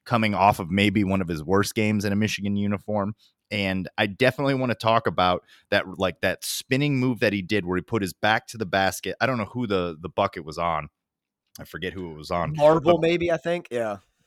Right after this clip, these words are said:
Speaker 1: Yeah, perhaps. But he, he fakes to the inside shoulder, turns inside, slams it down. That was elite footwork, and I have not seen that. That's guard footwork. We haven't seen that from Hunter Dickinson. So,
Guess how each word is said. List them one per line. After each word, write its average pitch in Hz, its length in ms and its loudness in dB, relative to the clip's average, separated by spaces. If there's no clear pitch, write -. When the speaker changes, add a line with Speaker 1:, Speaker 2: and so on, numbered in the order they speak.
Speaker 1:
Yeah, 101 120 0
perhaps. 95 520 -2
But 101 200 -2
he, 107 240 -4
he 117 180 -2
fakes - 540 0
to 131 120 -6
the 113 220 -2
inside 110 480 0
shoulder, 90 480 -2
turns 127 340 2
inside, 104 540 2
slams 101 420 0
it 98 100 -4
down. 98 520 2
That 110 180 6
was 110 140 2
elite 98 500 -2
footwork, 160 580 2
and 98 120 2
I 98 100 2
have 90 160 -6
not 104 420 4
seen 143 220 -2
that. 113 220 2
That's 143 240 4
guard 127 400 6
footwork. - 500 -10
We 104 120 0
haven't 151 260 4
seen 160 180 4
that 113 160 2
from 78 140 -6
Hunter 82 180 -4
Dickinson. 73 540 -8
So, 101 500 2